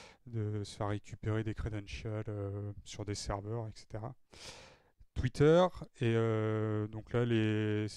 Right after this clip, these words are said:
plateformes de crypto-monnaie aussi, euh, l'utilisent. Euh, j'ai mis, euh, Kraken, il me semble que les autres, euh, en font aussi. Euh, quelques précautions quand vous mettez en place, euh, l'authenti-, la double authentification U deux F avec YubiKey.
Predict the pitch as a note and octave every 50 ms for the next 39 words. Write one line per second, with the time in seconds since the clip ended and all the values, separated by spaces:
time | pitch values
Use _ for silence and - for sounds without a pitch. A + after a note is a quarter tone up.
0 | - - _ - - A2+ - - - A#2+ A2+ A2 G#2+ - - A#2 A2 - - A#2
1 | A2+ A2 G#2+ A#2 A#2+ A2+ - - - - B2 A#2 A2 G#2+ G#2 G#2 G#2 G#2 G#2 G#2
2 | G2+ - - - - - _ - A#2+ - - - A#2 A#2+ C#3 D3 C#3 - - -
3 | - _ _ _ - - - - - - - A#2+ A2+ G#2+ G#2 G#2 G2+ G#2 A2 A2
4 | A2+ A2+ A2+ G#2+ G#2+ G#2 - - B2 A2 - - - B2 B2+ B2 A2 G#2+ - -
5 | A#2 A2+ G#2 - - A2+ A2 G#2+ G2+ A2 A2+ - - - B2+ B2 A#2 A#2+ B2 B2+
6 | B2+ B2 - _ - - - - - - A#2+ A2+ A2+ - - C#3+ C#3+ - - -
7 | - - - - - - - _ _ _ _ _ _ _ _ _ _ _ _ _
8 | _ _ _ - - - - - - - - - - - - - - - - -
9 | - C#3 C3 B2+ C3 B2+ B2+ B2+ B2+ B2 - - F3 F3 D#3 - F3 D#3+ - -
10 | D#3 - - D#3 C#3+ - - D#3+ D#3+ D#3 - - B2+ A#2+ G#2+ A2+ B2 B2 C3 C3
11 | - - D#3 C#3 C3 B2 A2+ - - C#3 C3+ C#3 C3 - - - - A#2+ A2+ A2
12 | A2+ A2 - A#2 A2 - - C3 B2 A#2+ B2 A2+ C#3 C#3 C3 C3 B2+ A#2+ - B2+
13 | - - - A#2+ A#2 - A#2+ A2 - - B2+ B2 A#2 G#2 A2+ A#2 B2 B2+ - -
14 | A#2+ G#2 G#2+ G#2 - - - A#2 G#2+ A#2 A2 - - E3 F3 F3+ -